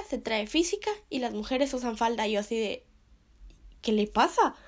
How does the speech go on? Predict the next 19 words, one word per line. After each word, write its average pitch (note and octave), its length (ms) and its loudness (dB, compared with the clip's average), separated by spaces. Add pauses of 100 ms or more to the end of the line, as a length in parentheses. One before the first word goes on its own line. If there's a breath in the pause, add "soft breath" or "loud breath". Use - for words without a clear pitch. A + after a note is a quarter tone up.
(320 loud breath)
O C4+ 80 6
sea, C#4+ 200 6
¿por C4 180 2
qué A3+ 100 4
me A#3+ 100 4
está D4 200 4
diciendo C#4+ 300 2
eso?". G#4+ 140 0
Entonces G4 400 0
ahí D#4+ 260 2
fue D#4+ 140 -4
cuando D#4 240 -2
yo B3 160 0
me C4 100 -2
alejé A#3+ 260 -2
completamente B3+ 800 -4
de C4 120 0
la A#3+ 80 0
iglesia. D4+ 560 0